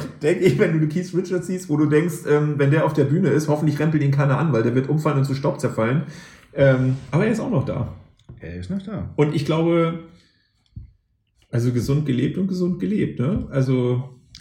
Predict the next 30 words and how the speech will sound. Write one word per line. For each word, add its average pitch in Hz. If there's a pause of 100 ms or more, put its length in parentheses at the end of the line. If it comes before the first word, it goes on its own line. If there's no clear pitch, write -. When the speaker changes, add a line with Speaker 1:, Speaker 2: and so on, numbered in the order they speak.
Speaker 2:
Ja, -
sicherlich 92
nicht. 92 (300)
Speaker 1:
Nee, 110 (320)
das -
denke 165
ich 220
auch. 113 (440)
Speaker 2:
Die 110
guten 104
Gene 101
machen's 95
möglich. 90
Speaker 1:
Und - (1800)
wo 104
hab 101
ich 110
denn 101
letztens 135
ge-, 131
wer-, 107
hab 110
ich 110
denn, 113
wel-, 98
welcher 95
Promi 107
war 98
das 135
denn? 113